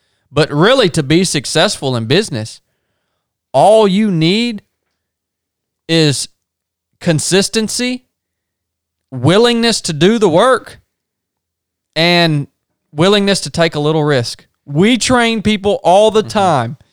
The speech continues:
Speaker 1: that are, that have made multi-millions of dollars in business, that have no clue how to lead, build teamwork, build culture,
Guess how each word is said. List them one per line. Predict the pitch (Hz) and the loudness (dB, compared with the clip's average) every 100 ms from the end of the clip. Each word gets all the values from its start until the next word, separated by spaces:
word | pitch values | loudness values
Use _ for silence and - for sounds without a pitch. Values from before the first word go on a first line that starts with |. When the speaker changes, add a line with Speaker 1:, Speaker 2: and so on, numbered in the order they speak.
| _ _ - | _ _ -2
Speaker 1:
that | 156 185 | 0 4
are, | 190 190 | 4 2
that | 165 180 | 0 2
have | 202 190 | 2 2
made | 185 196 170 | 0 0 0
multi-millions | 170 214 262 262 247 226 208 226 226 220 196 | 2 4 2 2 0 2 4 4 4 2 0
of | 190 | -2
dollars | 170 196 190 185 156 | -2 0 2 2 0
in | 170 | -2
business, | 156 175 131 113 107 - - - - | 0 0 0 -6 -8 -16 -20 -10 -2
that | 160 | 0
have | 165 180 151 | 2 0 0
no | 147 151 170 190 233 277 311 320 | 0 0 2 2 4 4 6 4
clue | - 277 294 269 170 | 2 2 2 4 2
how | 170 190 202 | 2 0 0
to | - 139 | 0 -2
lead, | 135 156 226 254 254 214 _ _ _ - | -2 -2 0 -2 -4 -8 _ _ _ -4
build | 160 156 139 | 2 2 0
teamwork, | - 220 233 233 233 226 - _ _ - | -2 0 0 0 0 0 -4 _ _ -4
build | 147 143 123 | 0 0 -2
culture, | - 220 220 - 233 214 | -2 0 0 -2 -2 -2